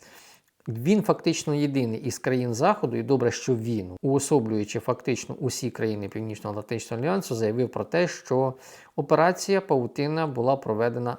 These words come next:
справедливо. Пряма мова звучить наступним чином. "Давайте не забувати, що засоби, які були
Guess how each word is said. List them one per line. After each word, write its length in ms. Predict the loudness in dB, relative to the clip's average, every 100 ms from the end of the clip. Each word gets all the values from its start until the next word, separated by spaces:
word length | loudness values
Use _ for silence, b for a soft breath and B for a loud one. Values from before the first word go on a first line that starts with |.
| -10
справедливо. 800 | -14 0 4 4 4 0 -4 -8 -8
Пряма 360 | -2 0 2 2
мова 320 | 2 2 2
звучить 440 | 0 -4 -4 -4
наступним 480 | -2 -4 -4 -6 -6
чином. 280 | -8 -10 -10 -14 B B B 0
"Давайте 400 | 6 6 6 2
не 160 | 2
забувати, 600 | 4 2 2 2 0 -2
що 180 | -2 0
засоби, 500 | 4 4 4 0 -2
які 260 | -2 0 0
були 400 | 2 2 2